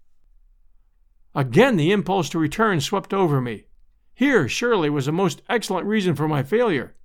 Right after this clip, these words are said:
one for which no one would think the less of me. But again, the foolish pride fought against that very word.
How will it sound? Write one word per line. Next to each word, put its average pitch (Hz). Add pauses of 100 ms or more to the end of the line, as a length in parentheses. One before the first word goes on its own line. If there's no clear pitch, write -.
(600)
one 208
for 214
which 165
no 202
one 165
would 143
think 190
the 160
less 175
of 131
me. 110 (1120)
But 190
again, 180
the 143
foolish 196
pride 190
fought 185
against 156
that 147
very 185
word. 151